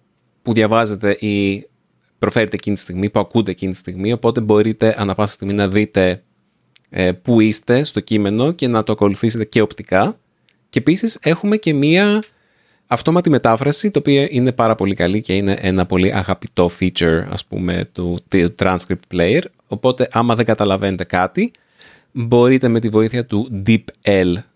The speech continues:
το οποίο προσφέρει την καλύτερη αυτόματη μετάφραση από ελληνικά στα αγγλικά αυτή τη στιγμή, να έχετε μία ιδέα, εντάξει, όχι εκατό τοις εκατό, αλλά ένα ογδόντα τοις εκατό το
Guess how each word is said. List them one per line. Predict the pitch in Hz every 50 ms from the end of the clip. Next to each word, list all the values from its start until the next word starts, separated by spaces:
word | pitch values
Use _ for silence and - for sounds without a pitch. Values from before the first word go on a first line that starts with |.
| _ _
το | - 107
οποίο | 92 - 101 95
προσφέρει | 90 - - - - 95 92 92
την | 92 - 95
καλύτερη | 92 92 90 90 92 - 90 87
αυτόματη | 87 - - 95 90 87 87 95
μετάφραση | 90 90 - - 85 85 - - 85 - - 87 87 87 -
από | - 90 90 90 - - 87 85 -
ελληνικά | 90 87 85 85 82 - 85 85
στα | - -
αγγλικά | 90 85 82 82 -
αυτή | 85 - - 90
τη | 85
στιγμή, | - - 117 127 170 220 220 208 - _ _
να | 135 135 139 139 135 131 131 131 131 _ _ _
έχετε | - 147 139 -
μία | 131 131 135 131 139
ιδέα, | - 117 101 95 107 117 123 127 135 147 156 _ _ _ _ _ _
εντάξει, | 98 90 - - 87
όχι | 98 98 95
εκατό | 90 - 90 85
τοις | 85 -
εκατό, | - - 160 165 - 196 190
αλλά | 135 131 143 139
ένα | 135 135 127
ογδόντα | 120 110 110 107 113 127 135 131 127 127 131 143 156 165 -
τοις | - 120 -
εκατό | 120 107 107 107 - 185 196 202 _ _ _ _ _ _ _ _ _ _ _ _
το | - 127 123 120 123 -